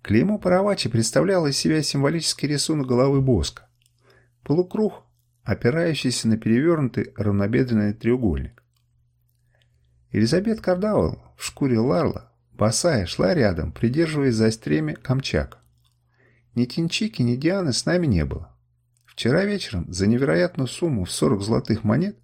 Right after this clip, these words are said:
четыре каилы и одно седло – Камчак продал Тинчику обратно Альбрехту.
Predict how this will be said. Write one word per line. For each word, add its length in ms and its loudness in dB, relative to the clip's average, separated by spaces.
четыре 400 0
каилы 580 0
и 100 0
одно 300 4
седло – 560 -2
Камчак 560 -2
продал 320 0
Тинчику 520 -2
обратно 420 2
Альбрехту. 440 0